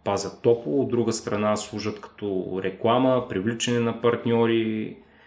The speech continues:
и така нататък. С течение на времето вече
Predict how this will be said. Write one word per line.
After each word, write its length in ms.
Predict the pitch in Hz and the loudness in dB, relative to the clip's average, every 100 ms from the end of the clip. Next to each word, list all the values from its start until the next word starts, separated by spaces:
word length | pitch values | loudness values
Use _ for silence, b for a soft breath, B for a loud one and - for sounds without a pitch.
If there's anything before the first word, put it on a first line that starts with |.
| B B B B B - | B B B B B -4
и 280 | 120 120 117 | 0 2 0
така 220 | 120 113 | -2 2
нататък. 680 | 107 107 123 117 123 - - - | 4 4 2 2 0 -4 -10 -8
С 100 | - | -8
течение 380 | 107 117 117 | -2 0 2
на 120 | 110 107 | 2 2
времето 440 | 107 113 107 101 | 2 2 0 -2
вече 560 | 104 107 - 107 98 | 0 0 2 2 0